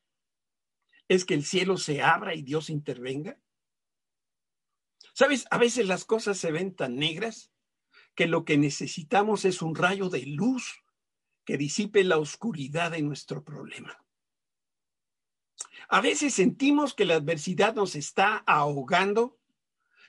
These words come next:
y esperamos que alguien con mayúscula, que es el Señor, nos lance un salvavidas. A veces estamos tan desesperados buscando la respuesta que lo único que podemos decir es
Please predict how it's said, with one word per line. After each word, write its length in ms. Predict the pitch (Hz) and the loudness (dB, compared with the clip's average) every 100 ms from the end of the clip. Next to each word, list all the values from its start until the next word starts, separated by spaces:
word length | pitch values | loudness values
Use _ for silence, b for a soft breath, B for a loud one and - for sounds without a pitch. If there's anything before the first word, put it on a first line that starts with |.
| - | 2
y 100 | 202 | 4
esperamos 520 | 196 202 262 277 - | 6 6 6 4 2
que 200 | 190 180 | 0 0
alguien 560 | 196 240 254 254 262 254 | 4 4 4 2 0 2
con 180 | 196 247 | 2 2
mayúscula, 720 | 180 214 240 - 196 226 - _ _ _ _ _ _ - | 2 -2 0 2 2 0 -6 _ _ _ _ _ _ -2
que 80 | 185 | 0
es 100 | 185 | 0
el 120 | 170 | -2
Señor, 500 | 147 131 170 220 - _ _ _ _ - | -2 0 0 0 -6 _ _ _ _ -2
nos 240 | 214 202 | 2 4
lance 420 | 240 254 247 247 | 6 4 4 2
un 160 | 226 233 | 4 4
salvavidas. 960 | 208 208 175 160 180 175 - - - _ _ _ _ _ _ _ _ _ _ _ _ _ _ _ _ | 2 2 0 0 0 0 -2 -8 -20 _ _ _ _ _ _ _ _ _ _ _ _ _ _ _ _
A 140 | - 127 | -6 0
veces 680 | 170 254 247 262 233 - - | 4 4 2 -6 -6 -12 -10
estamos 540 | 165 - 185 214 214 | -10 0 2 2 0
tan 160 | 190 175 | -2 -2
desesperados 760 | 160 160 147 170 160 208 214 175 | -2 -6 -6 0 2 4 2 -2
buscando 420 | 170 - 196 202 | -6 0 2 4
la 140 | 185 | 2
respuesta 640 | - - 214 196 190 202 - _ _ _ _ _ _ - | 2 -2 0 0 0 -4 -4 _ _ _ _ _ _ 0
que 100 | 185 | 4
lo 140 | 175 | 6
único 420 | 226 269 277 277 | 6 6 2 0
que 140 | 220 180 | 0 0
podemos 420 | 185 202 226 196 | 2 0 0 -2
decir 440 | 165 - 220 233 | -4 -2 -2 4
es 380 | 202 226 - - | 6 6 0 -14